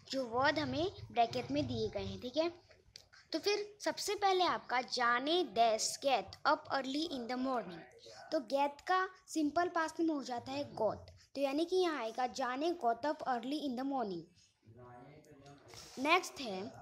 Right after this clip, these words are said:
सी dash ब्रश। अब ब्रश का सिंपल पास्ट टेंस में होता है ब्रश, तो सी brushed her teeth and, and के बाद है आपका वॉश। वॉश का आपका सिंपल पास्ट टेंस में होता है वॉश, तो सी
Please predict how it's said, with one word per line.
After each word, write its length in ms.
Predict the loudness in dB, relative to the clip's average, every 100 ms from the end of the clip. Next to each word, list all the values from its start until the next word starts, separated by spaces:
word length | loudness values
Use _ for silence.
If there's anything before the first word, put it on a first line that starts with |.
| -20 -12
सी 240 | -6 8 10 10 6 4
dash 420 | 4 4 0 -6 -4
ब्रश। 340 | -2 -2 -2 -12 -18 -18 -18 0
अब 180 | 0 2
ब्रश 300 | 2 2 0 0
का 160 | 2 2 -2 -16 -2
सिंपल 460 | 2 2 4 0 2
पास्ट 280 | 0 -2 -6
टेंस 220 | -8 -6
में 60 | -8
होता 180 | -4 -2
है 60 | -2
ब्रश, 320 | 0 0 0 -10 -16 -20 -20 -6
तो 80 | -4
सी 580 | -4 0 2 4 2 0
brushed 440 | -2 -2 -2 -4 -8 -8 -12 -2
her 160 | -2 -2 -8 0
teeth 340 | 0 -2 -12 _ 0 2
and, 260 | 2 -4 -16 _ -20 _ -20 _
and 300 | 0 2 2
के 80 | 4
बाद 240 | 4 6 4
है 60 |
आपका 200 | 4 4 4 4
वॉश। 320 | 2 0 -8 -12 -18 -4
वॉश 320 | 4 6 6 6
का 80 | 4
आपका 180 | 6 0
सिंपल 400 | 2 0 2 2 4
पास्ट 240 | -2 -4
टेंस 260 | -6 -6 -6
में 80 |
होता 160 | -8 -4
है 60 | -4 0
वॉश, 360 | 0 0 -4 -8 -16 -16 -16 -16 -10 4
तो 140 | 6 6 4 -4 -10 -16 -18 -16 -18 -16 -14 -14 -12
सी 600 | 4 8 10 10 8